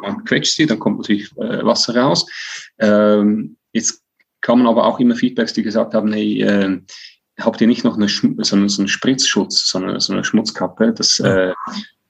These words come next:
Speaker 1: wenn du, wenn's mal, äh, äh, ja, Schmut-, auf 'nem schmutzigen Untergrund unterwegs bist, das spritzt, spritzt hoch an, an den Noppen. Ähm, war unser Ziel halt auch wirklich die sauberste Flasche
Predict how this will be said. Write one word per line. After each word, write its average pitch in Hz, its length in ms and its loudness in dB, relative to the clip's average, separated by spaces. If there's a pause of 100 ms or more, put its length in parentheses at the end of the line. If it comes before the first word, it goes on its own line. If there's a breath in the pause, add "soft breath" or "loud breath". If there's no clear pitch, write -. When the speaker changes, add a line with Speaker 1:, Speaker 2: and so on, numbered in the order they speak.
(160)
Speaker 1:
wenn 104 200 2
du, 107 200 0
wenn's 104 180 2
mal, 101 380 2
äh, 101 800 2
äh, 95 40 -2
ja, 101 200 2
Schmut-, 113 280 -2 (340)
auf - 120 -12
'nem 104 60 -6
schmutzigen 113 420 2
Untergrund 113 380 2
unterwegs 107 340 -2
bist, 120 160 -2
das - 80 0
spritzt, - 380 -2
spritzt - 480 -2
hoch 135 400 4
an, 110 260 2
an 104 140 4
den 101 160 4
Noppen. 123 480 2 (460 loud breath)
Ähm, 101 640 2 (240)
war 107 180 2
unser 113 240 2
Ziel 117 180 2
halt 107 140 2
auch 104 320 0
wirklich - 240 -8
die 107 80 -6
sauberste 101 420 0
Flasche 107 440 2